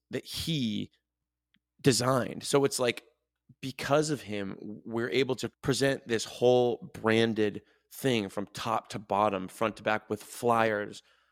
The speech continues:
with album design, with all of our reels. And yeah, like you said, it's like, I mean, Nick is also, you know, one of my favorite designers, and it's like,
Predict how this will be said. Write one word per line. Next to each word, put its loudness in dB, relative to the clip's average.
with -6
album 8
design, 2
with -2
all 6
of 2
our 6
reels. 0
And -4
yeah, 2
like 4
you 0
said, 2
it's 0
like, -2
I 12
mean, 8
Nick 8
is -2
also, 4
you -2
know, 4
one 4
of 2
my 2
favorite 2
designers, 0
and 2
it's -6
like, -4